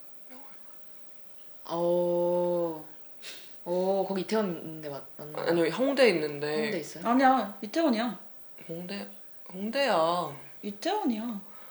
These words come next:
Speaker 3: <laughs> 홍대라고?
Speaker 2: 홍대예요.
Speaker 1: 어쨌든, 네, 그래서요.
Speaker 2: 네.
Speaker 3: 음.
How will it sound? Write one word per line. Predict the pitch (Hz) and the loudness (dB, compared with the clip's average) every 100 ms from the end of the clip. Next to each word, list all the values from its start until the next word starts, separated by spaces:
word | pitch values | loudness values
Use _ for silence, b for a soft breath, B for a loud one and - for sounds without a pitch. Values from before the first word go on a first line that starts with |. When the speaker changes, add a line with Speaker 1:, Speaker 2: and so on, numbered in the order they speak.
| B B B B B - - - - - - - - | B B B B B -20 -20 -20 -20 -20 -20 -20 -4
Speaker 3:
<laughs> | 262 233 208 - - - - - - - - | 0 2 0 -2 -4 -8 -16 -20 -18 -12 0
홍대라고? | 359 415 466 285 214 480 | 4 6 10 10 10 4
Speaker 2:
홍대예요. | 254 302 302 311 262 190 208 196 | 0 -2 0 4 6 6 4 4
Speaker 1:
어쨌든, | 196 247 233 202 | 4 4 6 4
네, | 185 175 | 4 2
그래서요. | 190 190 170 | 4 2 2
Speaker 2:
네. | 196 | 0
Speaker 3:
음. | 220 202 185 | -2 -4 -6